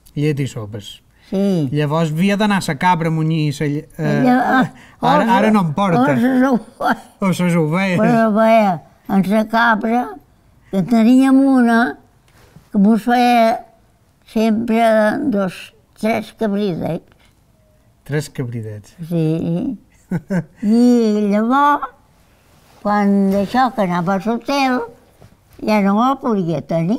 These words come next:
Speaker 1: Claro.
Speaker 2: La vaig vendre.
Speaker 1: Així és, així és.
Speaker 2: <laughs> Va, van venir una dona i se'l va quedar.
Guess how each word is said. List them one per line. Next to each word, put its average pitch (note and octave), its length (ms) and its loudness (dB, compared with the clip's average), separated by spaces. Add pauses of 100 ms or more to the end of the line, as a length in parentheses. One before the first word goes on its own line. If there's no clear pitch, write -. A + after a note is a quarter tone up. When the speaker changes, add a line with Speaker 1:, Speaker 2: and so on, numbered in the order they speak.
(100)
Speaker 1:
Claro. A2+ 440 -10 (880)
Speaker 2:
La F3 140 -4
vaig E3 300 -4
vendre. D3+ 600 -4 (1120)
Speaker 1:
Així B2 320 -14
és, A2 140 -12
així E3 280 -6
és. - 260 -6 (260)
Speaker 2:
<laughs> - 200 -18
Va, E3+ 420 -2
van F3 560 -4
venir G3+ 480 -2 (760)
una F3 280 0
dona B3+ 520 -4
i A#3 160 -6
se'l G3+ 300 -6
va F#3+ 200 -6
quedar. G#3 420 -10